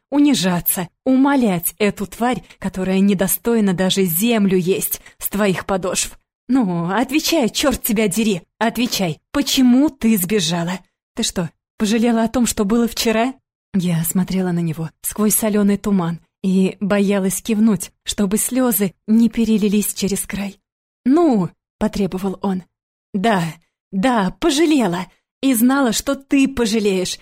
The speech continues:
и не хотела видеть твоих утренних угрызений совести.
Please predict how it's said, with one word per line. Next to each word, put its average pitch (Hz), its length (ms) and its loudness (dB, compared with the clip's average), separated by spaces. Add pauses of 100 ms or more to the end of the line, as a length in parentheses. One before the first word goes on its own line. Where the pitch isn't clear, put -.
(120)
и 233 100 0
не 254 100 4
хотела 247 400 -2
видеть 208 400 0 (140)
твоих 226 520 -2
утренних 277 640 2
угрызений 214 640 2
совести. 196 640 -4